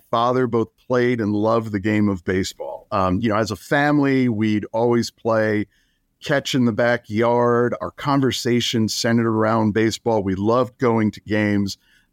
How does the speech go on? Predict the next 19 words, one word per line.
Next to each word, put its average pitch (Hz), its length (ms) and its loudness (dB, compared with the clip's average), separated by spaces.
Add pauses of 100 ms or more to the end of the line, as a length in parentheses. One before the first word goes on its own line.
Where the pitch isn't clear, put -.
I 127 100 2
would 135 200 0
sit - 500 -2
in 110 220 2
front 139 320 0
of 127 120 0
the 117 100 0
T 120 320 -2
V 117 420 2
and 101 240 0
watch 113 340 0
the 110 100 -2
New 110 120 2
York 110 340 0
Mets 107 320 0
for - 320 -6
hours 123 480 0
upon 98 400 -4
hours. 117 580 0